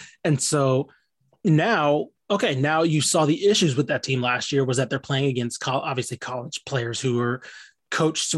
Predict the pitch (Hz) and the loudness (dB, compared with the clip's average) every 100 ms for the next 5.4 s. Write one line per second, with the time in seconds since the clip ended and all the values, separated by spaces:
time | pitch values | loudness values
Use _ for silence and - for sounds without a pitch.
0 | 135 131 - - 147 143 139 170 180 - | -4 -8 -12 -8 -4 -2 0 0 0 0
1 | 170 175 170 151 147 127 135 165 160 165 | 0 2 2 2 2 2 2 2 2 0
2 | 160 160 151 156 151 156 147 - - - | 0 0 0 -2 -2 -2 -4 -8 -20 -20
3 | _ - 156 147 135 156 151 151 151 147 | _ -2 2 2 2 2 2 2 0 2
4 | 143 147 185 123 127 135 127 - 139 131 | 2 2 2 0 0 0 0 0 0 0
5 | - 156 127 | -2 -2 -2